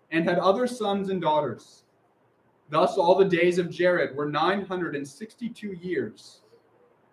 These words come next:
and he died. When Enoch had lived sixty-five years, he fathered Methuselah.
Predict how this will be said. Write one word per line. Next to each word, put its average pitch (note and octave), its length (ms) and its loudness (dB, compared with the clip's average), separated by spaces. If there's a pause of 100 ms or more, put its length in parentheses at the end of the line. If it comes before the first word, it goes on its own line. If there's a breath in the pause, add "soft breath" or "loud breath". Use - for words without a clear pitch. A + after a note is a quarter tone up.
(120)
and C3 160 -6
he D3+ 140 -12
died. C3+ 380 -2 (1500)
When E3 200 -2
Enoch G#3 400 4
had F3 200 0
lived F3+ 260 4
sixty-five G3 800 -2
years, C3+ 260 0
he E3+ 140 -12
fathered E3+ 480 0
Methuselah. E3+ 640 -6